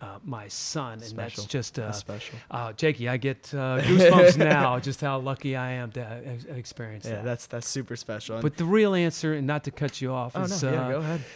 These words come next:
Speaker 1: that we're fortunate at, at sometimes at private schools that, uh, kids come back,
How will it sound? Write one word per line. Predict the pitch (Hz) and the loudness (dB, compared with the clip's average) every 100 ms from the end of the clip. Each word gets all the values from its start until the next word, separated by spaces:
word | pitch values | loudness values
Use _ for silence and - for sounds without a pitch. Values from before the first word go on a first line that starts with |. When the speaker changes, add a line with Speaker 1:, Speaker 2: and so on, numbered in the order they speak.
| - | -6
Speaker 1:
that | 131 175 | -6 -4
we're | 135 | -6
fortunate | 127 - 175 151 151 135 135 202 | -6 -4 -2 -2 -2 -4 -4 -8
at, | 127 - | -10 -10
at | |
sometimes | - 151 151 123 | -8 -4 -2 -4
at | 123 | -6
private | 135 135 131 | -4 -4 -6
schools | - 139 135 127 - | -10 -8 -8 -8 -8
that, | 110 - 139 | -10 -8 -10
uh, | 113 113 _ | -8 -12 _
kids | 147 - | -6 -6
come | - 123 107 | -8 -10 -8
back, | 120 110 101 98 - | -10 -10 -10 -12 -20